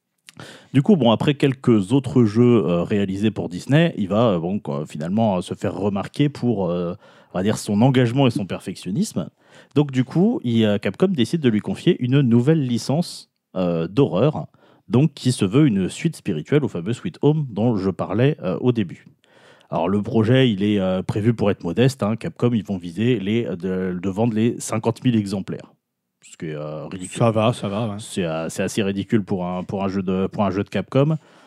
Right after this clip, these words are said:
Speaker 1: Euh, et, euh, et comment dire, euh,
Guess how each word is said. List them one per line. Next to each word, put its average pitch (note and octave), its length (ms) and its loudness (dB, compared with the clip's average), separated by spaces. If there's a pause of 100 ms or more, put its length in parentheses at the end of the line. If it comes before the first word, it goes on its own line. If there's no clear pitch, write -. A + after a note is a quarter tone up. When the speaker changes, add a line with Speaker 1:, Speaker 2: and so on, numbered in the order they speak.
(200)
Speaker 1:
Euh, G2+ 520 0 (100)
et, B2 260 4
euh, F#2+ 1040 -2
et A#2+ 100 -6
comment F#2 320 -6
dire, F2+ 320 -8
euh, C#2+ 320 -10